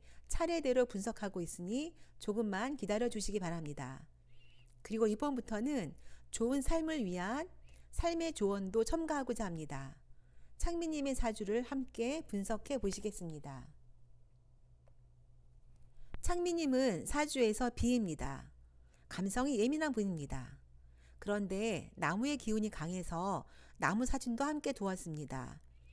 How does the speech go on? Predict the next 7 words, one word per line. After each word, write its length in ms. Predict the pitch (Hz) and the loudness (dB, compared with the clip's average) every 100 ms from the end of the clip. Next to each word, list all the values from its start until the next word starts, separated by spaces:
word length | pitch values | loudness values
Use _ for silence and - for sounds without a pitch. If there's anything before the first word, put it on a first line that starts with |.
| - - - | -20 -18 -8
큰 240 | - 359 | -2 2
나무는 600 | 311 180 214 185 226 330 - - - | 2 2 2 0 0 -2 -6 -16 -4
언제까지나 800 | 170 208 320 - 247 208 208 214 | 0 2 2 2 0 0 0 2
성장하고 600 | 320 311 311 285 233 220 | 0 2 0 2 0 0
싶어하는 580 | - 214 180 202 320 | -2 -2 0 0 0
특성이 380 | 330 - 294 277 | -2 0 2 2
있습니다. 600 | 208 190 170 143 143 135 | 0 -4 -6 -6 -6 -8